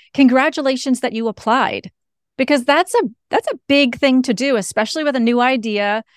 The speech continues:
that's, you know, it's tested, but it's not like you have ten years of experience with this. And to step forward and say, "I believe in it and I'm gonna put it out in the world," that is absolutely fantastic. And that is a very big hell yes. So I'm gonna give you a woo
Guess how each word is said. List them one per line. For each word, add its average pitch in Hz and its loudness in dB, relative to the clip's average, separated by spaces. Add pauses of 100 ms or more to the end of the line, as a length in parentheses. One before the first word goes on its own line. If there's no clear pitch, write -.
(280)
that's, - -2
you 508 -6
know, 508 2
it's - -2
tested, 196 -2 (580)
but 254 2
it's 247 0
not 254 4
like 254 0
you 247 2
have 208 2
ten 233 -4
years 233 -2
of 202 -4
experience 214 -4
with 151 -6
this. 147 -6
And 175 -4
to 180 0
step - 0
forward 226 4
and 208 0
say, 202 0
"I 202 2
believe 233 2
in 196 0
it 190 -2 (460)
and 196 -2
I'm 214 0
gonna 240 4
put 233 -2
it 240 2
out 196 -2
in 190 -4
the 185 -2
world," 175 -4 (680)
that 214 0
is 190 -2
absolutely 202 -2
fantastic. 175 -2
And 185 -4
that 190 -2
is 165 -2
a 170 -2
very 208 2
big 170 0
hell 180 -2
yes. 175 -4
So 202 -4
I'm 220 0
gonna 247 2
give 220 4
you 226 2
a 202 2
woo - -14